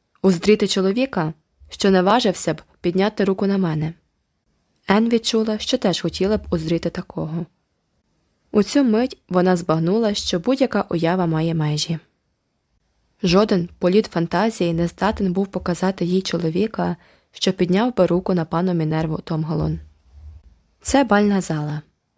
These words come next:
Звісно, тепер вона не використовується. Та колись тут відбувалися численні бали. Славетні бали Томгалонів. На них з'їжджалися гості з усього острова.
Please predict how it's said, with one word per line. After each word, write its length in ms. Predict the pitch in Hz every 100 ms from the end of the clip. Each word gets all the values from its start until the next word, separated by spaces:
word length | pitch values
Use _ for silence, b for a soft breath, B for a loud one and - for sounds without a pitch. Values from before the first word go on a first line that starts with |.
| _
Звісно, 520 | 202 220 294 - 262 262
тепер 360 | 196 190 196
вона 140 | 190 180
не 100 | 175
використовується. 1000 | 175 180 175 - 151 156 151 - 156 - _ _ _ _ _ _
Та 100 | 175
колись 380 | - 165 180 -
тут 240 | 185 190
відбувалися 540 | 202 180 170 165 185 185
численні 480 | 185 - 170 165
бали. 360 | 175 170 156 156 - - - _ _ _ _
Славетні 600 | - - 165 175 220 202
бали 280 | 196 156 156
Томгалонів. 720 | 165 160 160 160 156 151 151 156 _ _ _ _ _ _ _ _
На 140 | 190 175
них 260 | 175 233
з'їжджалися 760 | 240 190 175 170 196 214 202 170
гості 440 | 160 175 - 202
з 80 | 190
усього 580 | - 180 - 214 220 -
острова. 520 | 165 - - 160 165